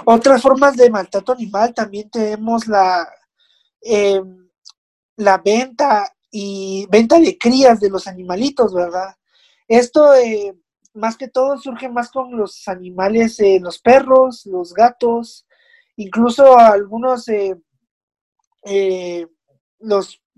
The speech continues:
pájaros, los, las aves. Esto también produce otro grave problema que son los abandonos, ¿verdad? De los animales, porque muchas veces las personas no tienen la capacidad económica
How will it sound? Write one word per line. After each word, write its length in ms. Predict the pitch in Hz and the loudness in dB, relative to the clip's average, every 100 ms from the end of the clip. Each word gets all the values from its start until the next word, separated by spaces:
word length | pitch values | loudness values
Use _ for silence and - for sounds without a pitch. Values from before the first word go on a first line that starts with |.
| 220 | -2
pájaros, 960 | 214 240 240 247 240 233 240 240 240 226 | 2 2 0 -4 -2 -2 -4 -6 -10 -14
los, 340 | 208 190 - | -20 -20 -18
las 280 | 196 185 - | -16 -12 -2
aves. 640 | 247 247 247 247 - _ _ _ _ _ _ _ _ - _ _ | -2 0 -6 -10 -16 _ _ _ _ _ _ _ _ -20 _ _
Esto 300 | 233 233 311 | 2 2 2
también 260 | 240 240 | 0 -2
produce 300 | 240 254 240 | -2 -4 -4
otro 180 | 262 269 | -4 -4
grave 300 | 214 226 262 | 0 2 2
problema 400 | 254 185 214 254 | 0 -8 -6 -6
que 140 | 214 202 | -6 -8
son 180 | 208 | -8
los 160 | 214 220 | -8 -4
abandonos, 560 | 220 175 180 240 233 180 | -4 -4 -2 -2 -2 -6
¿verdad? 240 | 165 185 | -6 -4
De 100 | 190 | -6
los 160 | 180 - | -8 -14
animales, 680 | 170 185 240 240 214 - _ _ _ - | -12 -2 0 0 -6 -12 _ _ _ -10
porque 180 | 226 | -4
muchas 300 | 226 240 277 | -2 -2 -2
veces 240 | 254 254 277 | -2 -2 -4
las 140 | 254 | -4
personas 380 | 220 208 220 240 | -4 -4 -4 -4
no 120 | 240 | -4
tienen 280 | 233 220 240 | -4 -2 0
la 120 | 240 | 0
capacidad 560 | 233 233 208 185 170 185 | 0 -2 -4 -4 -4 -4
económica 920 | 190 202 196 233 240 226 226 226 | -2 -2 0 -2 -2 0 4 4